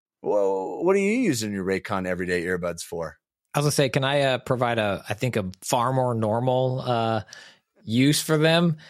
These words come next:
Speaker 2: Uh, short version, pretty much whenever I leave the house, it's like I have my everyday carry things and things you kinda just grab and go. But every time I take my dog on a walk, I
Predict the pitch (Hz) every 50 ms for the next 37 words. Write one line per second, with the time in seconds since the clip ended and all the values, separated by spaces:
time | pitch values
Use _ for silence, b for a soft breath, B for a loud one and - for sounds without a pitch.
0 | B B B B B _ - - - _ _ _ _ _ _ _ - 143 135 131
1 | 123 123 117 113 113 110 107 - - - - 240 269 226 185 190 175 160 147 151
2 | 147 135 - 180 165 147 123 143 147 139 127 127 123 123 127 120 107 107 101 123
3 | 113 107 104 107 110 - - - - 117 - - 107 104 - 104 101 123 117 107
4 | 110 113 107 104 117 110 110 113 104 104 104 95 - - 110 104 104 104 98 -
5 | - 101 98 95 95 92 - 95 90 - 104 104 95 - - 110 101 95 90 92
6 | 98 - 101 92 101 98 95 95 92 95 101 98 92 90 90 90 - B B B
7 | B B B - 127 131 127 123 120 - - _ _ _ _ _ _ _ _ _
8 | _ - - 180 180 180 180 156 151 147 135 127 123 117 - 127 123 - 107 107
9 | 95 95 92 87 90 85 82 80 76 65 65 62 - - - - _ - 117 113
10 | 113